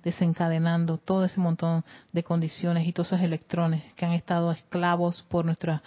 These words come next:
hábitos y tendencias de encarnaciones anteriores.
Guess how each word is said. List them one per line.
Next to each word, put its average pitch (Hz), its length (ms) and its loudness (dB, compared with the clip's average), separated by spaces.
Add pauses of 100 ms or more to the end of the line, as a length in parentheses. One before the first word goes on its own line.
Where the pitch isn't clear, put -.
(280)
hábitos 175 440 2
y 175 80 -2
tendencias 165 760 0
de 170 300 0
encarnaciones 160 680 0
anteriores. 151 840 -4